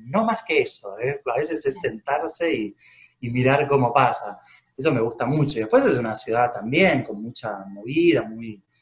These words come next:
muy cultural, y a mí me representa mi familia, mi infancia, mis primeros amigos. Eh, eso es como lo que uno más extraña, ¿no? Está como en un lugar mío muy emocional, la ciudad de Rosario.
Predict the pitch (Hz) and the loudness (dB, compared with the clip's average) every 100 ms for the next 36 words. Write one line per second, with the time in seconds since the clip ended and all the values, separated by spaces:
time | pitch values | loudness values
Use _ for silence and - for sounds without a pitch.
0 | _ _ 123 - 113 117 139 170 170 101 | _ _ -10 -6 -6 -2 2 2 2 0
1 | 135 151 117 - 113 127 113 110 117 131 | 2 2 0 -6 -8 -6 -6 -6 -4 -2
2 | 139 110 107 107 123 123 123 - 107 101 | 0 -2 -6 -6 -2 -2 -4 -8 -12 -14
3 | _ 110 110 113 104 107 113 113 107 - | _ -20 -18 -18 -20 -20 -12 -10 -10 -14
4 | - _ _ _ _ _ _ _ _ _ | -18 _ _ _ _ _ _ _ _ _
5 | - - _ _ 113 - 98 - - _ | -20 -20 _ _ -14 -12 -12 -14 -20 _
6 | _ _ _ _ _ _ - - 104 95 | _ _ _ _ _ _ -20 -20 -18 -16
7 | 95 95 104 104 95 92 - 95 104 107 | -14 -10 -8 -6 -8 -12 -14 -14 -10 -10
8 | 107 - - 120 120 113 104 101 110 117 | -10 -12 -4 0 0 0 -4 -4 -4 -2
9 | - 123 113 101 120 117 110 117 117 113 | -2 -2 -2 -4 -4 0 2 2 2 -2
10 | 120 107 113 113 101 - 104 110 120 104 | -2 -2 -2 -4 -4 -8 -6 0 0 0
11 | 101 98 107 101 101 107 101 98 | -8 -10 -12 -12 -12 -12 -10 -12